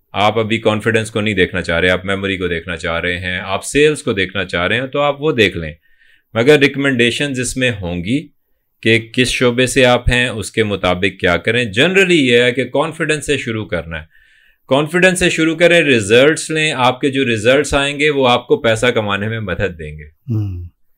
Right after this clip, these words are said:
Speaker 1: क्योंकि आप में जब लोग तब्दीली देखते हैं तो लोग आपसे पूछते हैं कि भाई क्या कर रहे हो। इससे आपको जो हमने पैसा कमाने का मॉडल रखा है वो यही रखा है कि आप हमारी मदद करें, अगर ये अच्छी चीज़ है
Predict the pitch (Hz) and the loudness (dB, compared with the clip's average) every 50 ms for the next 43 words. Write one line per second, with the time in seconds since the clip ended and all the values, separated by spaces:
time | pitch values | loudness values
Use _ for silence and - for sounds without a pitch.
0 | _ _ _ 107 110 110 131 123 123 127 123 127 143 139 131 135 120 110 110 117 | _ _ _ -10 -2 2 6 6 6 6 4 2 -2 0 0 0 0 2 2 2
1 | 127 123 - 120 107 90 92 107 113 120 131 135 110 101 98 92 95 - _ 120 | 2 2 0 -2 -2 0 -2 -4 0 0 0 0 2 0 -2 -2 -4 -6 _ -4
2 | 117 110 117 117 123 120 123 117 104 104 107 98 101 98 95 - - 113 - 117 | -4 -2 -2 -4 -4 -4 -4 -4 -4 -4 -4 -2 -2 -4 -4 -4 -8 -10 -8 -8
3 | 123 120 - - 127 117 113 104 98 92 95 104 101 104 104 101 92 - 90 85 | -10 -10 -8 -6 -4 -4 -4 -4 -4 -4 -4 -4 -2 0 -2 -2 0 -2 -4 -4
4 | 85 87 90 - _ _ _ _ _ _ _ _ _ _ _ _ _ - - - | -4 -6 -8 -10 _ _ _ _ _ _ _ _ _ _ _ _ _ -10 -2 2
5 | 135 123 123 117 - 131 120 117 120 117 117 117 120 110 - 104 101 - 131 135 | 4 4 4 4 2 0 2 2 2 2 0 -2 -2 0 2 0 2 4 2 2
6 | 135 139 135 131 131 139 131 127 117 101 90 87 90 92 92 90 - - _ _ | 2 2 2 2 2 2 2 2 2 2 2 2 2 2 0 0 -4 -10 _ _
7 | _ _ _ _ - 92 92 90 - 113 104 104 110 - - - _ _ _ _ | _ _ _ _ -2 -2 -2 -2 0 2 2 2 2 0 -2 -8 _ _ _ _
8 | _ 113 117 123 107 107 104 107 113 151 170 165 143 - - - 101 98 98 98 | _ -4 -4 0 2 2 0 0 0 0 2 2 2 2 0 -2 -4 -4 -2 -2
9 | 113 127 - - _ _ _ _ _ - 135 - - - 110 117 143 151 - 143 | -4 -4 -6 -10 _ _ _ _ _ -8 -8 -8 -2 0 4 4 4 4 2 0
10 | 139 120 117 110 113 120 131 127 113 98 98 98 101 131 135 120 - - 120 123 | -2 0 2 2 4 4 2 2 0 0 -2 0 0 0 0 0 2 2 4 4
11 | 139 135 131 120 139 135 143 151 147 147 - 175 170 165 156 135 110 98 85 | 4 4 4 4 2 4 4 4 4 2 0 -4 -2 0 0 0 0 0 -2